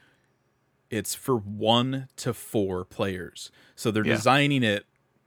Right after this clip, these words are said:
Speaker 1: right off the bat saying you could go in and do this by yourself. So, I mean, you could, you could look at that a couple ways, right? I-, as either, oh, they're giving people that wanna try soloing stuff an op-, like, you know, a new
Speaker 2: Mm-hmm.
Speaker 1: avenue to do that,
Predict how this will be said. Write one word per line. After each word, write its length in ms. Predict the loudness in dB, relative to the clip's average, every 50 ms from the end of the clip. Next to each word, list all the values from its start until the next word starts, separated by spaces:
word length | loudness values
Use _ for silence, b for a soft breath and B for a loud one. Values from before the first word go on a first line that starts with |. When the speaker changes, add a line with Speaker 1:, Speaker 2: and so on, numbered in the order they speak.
| _ -14 -10 2
Speaker 1:
right 240 | 6 8 8 10 10
off 240 | 8 8 6 4 2
the 80 | -2
bat 420 | 0 4 4 6 6 6 4 0 -4 -10
saying 320 | -4 -2 0 0 0 -2
you 100 | -4 -6
could 220 | -6 -4 -4 0 2
go 220 | 2 2 4 2
in 140 | 2 0 -2
and 240 | -2 -4 -6 -4 -4
do 140 | -4 -4
this 220 | -4 -4 -6 -6 -8
by 340 | -12 -4 -2 0 0 0 0
yourself. 640 | -2 -2 -4 -6 -6 -4 0 0 0 0 -2 -6 B B B B B B B B -16
So, 400 | -10 -2 2 4 6 6 6 4
I 100 | 2 0
mean, 260 | 0 0 -2 -2 -4 -8
you 160 | -6 -4 0
could, 200 | 0 0 0 0 -4
you 120 | -8 -2
could 140 | -2 0 2
look 160 | 2 2 4
at 80 | 4 2
that 160 | 2 0 0
a 60 | -2
couple 280 | -4 -8 -8 -6 -4 -2
ways, 280 | 0 0 0 0 -2
right? 240 | -2 -4 -4 -4 -6 _ _ _
I-, 160 | 0 0 2 2
as 220 | 2 2 0 2
either, 320 | 0 0 0 2 0 0 b b b b b b 6
oh, 160 | 6 8 8
they're 100 | 8 6
giving 540 | 4 4 4 4 2 0 2 0 -2 -4 -8 -14 _ _ _ _ -16 -6
people 240 | -4 -2 -2 0 0
that 80 | 0 0
wanna 200 | 0 0 0 0
try 220 | 0 0 0 0
soloing 640 | 0 0 -2 0 0 2 2 2 2 2 0 -2 -4
stuff 600 | -4 -2 0 0 -2 -2 -4 -10 -16 -20 -20 -20 _ _ 0
an 100 | 2 4
op-, 240 | 4 2 2 0 0
like, 200 | 0 0 0 -2 -4 -4
you 160 | -2 0 2
know, 160 | 2 4 4
a 40 | 4
new 180 | 4 4 4
Speaker 2:
Mm-hmm. 20 | 6 4
Speaker 1:
avenue 320 | 4 4 4 2 -2 -2
to 80 | -4 -2
do 160 | -2 0 2
that, 240 | 4 4 2 2 -2